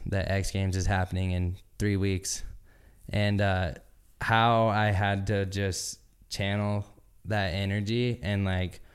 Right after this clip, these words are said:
obviously go home and grieve with my family, but to then turn around and be like, "Now I can't just go ride. Like, I have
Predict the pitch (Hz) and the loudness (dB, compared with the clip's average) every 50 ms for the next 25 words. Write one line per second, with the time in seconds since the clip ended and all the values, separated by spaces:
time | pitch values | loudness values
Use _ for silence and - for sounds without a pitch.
0 | - - - - - 107 107 104 104 101 - - 104 101 95 104 104 104 98 98 | -20 -20 -10 -2 2 2 2 4 2 0 0 0 -2 -2 0 0 2 2 2 2
1 | 104 101 101 101 101 101 104 - 95 101 101 90 98 101 101 101 101 98 101 101 | 2 2 0 0 0 -2 -2 -2 -2 -2 -2 -2 -2 -2 0 0 -2 -2 -2 -4
2 | 92 95 101 95 92 - 107 101 101 98 104 107 107 110 113 110 - - - - | -4 -2 -2 -4 -2 -2 -2 -2 0 0 0 0 0 0 -2 -4 -6 -10 -20 -20
3 | - - - - - - - - - - - - - - - - - - - - | -20 -20 -20 -20 -20 -20 -20 -20 -20 -20 -20 -20 -20 -20 -20 -20 -20 -20 -20 -6
4 | - 117 113 101 - - 117 101 107 107 110 107 104 101 - - 113 110 107 107 | 0 0 0 2 2 0 2 2 2 2 2 2 0 0 0 0 0 2 2 2
5 | 104 104 107 107 107 104 101 98 104 101 98 95 82 87 87 101 101 104 107 107 | 0 0 0 0 0 0 0 0 0 0 0 -2 -2 -4 -4 -2 0 0 0 0
6 | 107 104 - - - 107 104 101 98 - 90 104 104 101 92 - - - - - | 0 0 0 0 0 2 2 0 0 -2 -2 -2 0 0 0 -2 -6 -8 -10 -14
7 | - - - - - - - 101 101 98 90 87 92 98 95 92 90 98 107 - | -20 -20 -20 -20 -10 -4 0 0 2 2 2 0 0 0 0 0 0 -2 -6 -10
8 | - - - - - 92 92 87 82 - 95 98 98 101 98 95 90 87 - | -14 -14 -14 -8 -6 -4 -4 -2 -2 -2 0 0 2 2 2 0 0 -4 -6